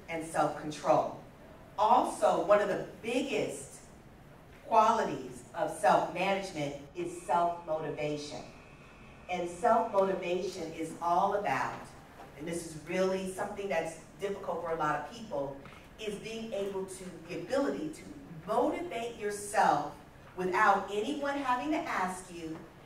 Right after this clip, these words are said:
and when it's something that you really don't wanna do. You don't have, you, you just don't wanna do it, but self-motivation pushes you past that regardless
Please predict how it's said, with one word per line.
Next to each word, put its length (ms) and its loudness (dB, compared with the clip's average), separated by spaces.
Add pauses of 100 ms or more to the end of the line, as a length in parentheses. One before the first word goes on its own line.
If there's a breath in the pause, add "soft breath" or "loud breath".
(320 loud breath)
and 640 2 (1400)
when 140 4
it's 180 -2
something 340 0
that 180 -2
you 140 -10
really 200 0
don't 220 2
wanna 200 -4
do. 200 -8 (1800)
You 100 -2
don't 220 6
have, 520 2 (760)
you, 100 -10
you 240 -12
just 260 2
don't 160 2
wanna 200 -2
do 160 0
it, 140 4
but 340 0 (200)
self-motivation 1300 -2 (440)
pushes 380 -8
you 100 -10 (180)
past 440 -2
that 260 -2
regardless 880 2